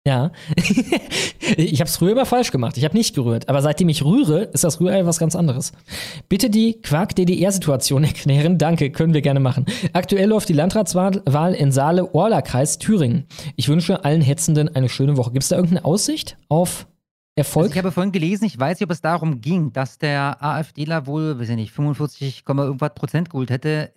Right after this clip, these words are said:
Speaker 2: Das heißt, es geht jetzt in die Stichwahl. Ich weiß nämlich nicht, ob das dieser Landkreis war. Ich nehme aber fast an, darum ging es.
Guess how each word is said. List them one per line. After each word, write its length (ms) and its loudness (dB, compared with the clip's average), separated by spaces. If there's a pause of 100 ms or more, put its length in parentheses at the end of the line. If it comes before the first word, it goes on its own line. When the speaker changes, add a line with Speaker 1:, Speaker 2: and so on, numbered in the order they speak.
(160)
Speaker 2:
Das 240 -8
heißt, 300 -6
es 160 -8
geht 200 -10
jetzt 180 -8
in 80 -8
die 80 -8
Stichwahl. 420 -10 (300)
Ich 160 -8
weiß 140 -2
nämlich 160 -2
nicht, 80 -4
ob 60 -14
das 180 -6
dieser 240 -4
Landkreis 600 -4
war. 100 -4
Ich 160 -12
nehme 220 -2
aber 100 -2
fast 260 -6
an, 140 -4
darum 200 0
ging 160 -2
es. 220 -6